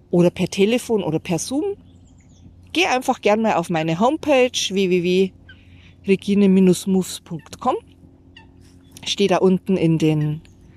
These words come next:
in der Beschreibung drin. Ich freue mich, dass du wieder mit dabei warst. Ich hoffe, dir hat die Folge gefallen. Solltest du meinen Podcast noch nicht abonniert haben, dann mach das doch einfach. Dann kriegst du immer eine Nachricht, wenn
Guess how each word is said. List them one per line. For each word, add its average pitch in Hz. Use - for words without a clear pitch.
in 165
der 160
Beschreibung 311
drin. 302
Ich -
freue 220
mich, 294
dass -
du 196
wieder 196
mit 180
dabei 180
warst. 311
Ich -
hoffe, 202
dir 170
hat 170
die 180
Folge 165
gefallen. 269
Solltest 233
du 226
meinen 196
Podcast 190
noch 202
nicht 180
abonniert 202
haben, 359
dann 190
mach 240
das -
doch -
einfach. 262
Dann 196
kriegst -
du 202
immer 277
eine 269
Nachricht, 196
wenn 170